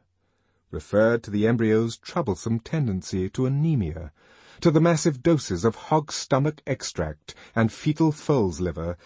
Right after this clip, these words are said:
with which, in consequence, it had to be supplied. Show them the simple mechanism by means of which, during the last two meters out of every eight, all the embryos were simultaneously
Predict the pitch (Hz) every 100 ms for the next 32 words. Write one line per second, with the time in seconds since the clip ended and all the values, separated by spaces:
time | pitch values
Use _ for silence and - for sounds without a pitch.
0 | - - 156 139 127 - 151 196 151 107
1 | - - 76 - - _ 165 165 101 78
2 | 85 92 - 123 131 101 76 71 - -
3 | _ _ _ _ _ _ _ _ _ _
4 | _ _ - 85 87 92 87 87 - 120
5 | 123 147 127 107 - 80 76 85 85 95
6 | 101 135 139 120 131 - - - - -
7 | 117 117 110 127 190 - - 196 190 151
8 | 113 131 143 107 98 117 151 180 139 120
9 | - - _ _ _ 147 175 240 226 214
10 | 139 101 87 87 95 95 98 - - 160
11 | 190 208 - 101 78 82 - 95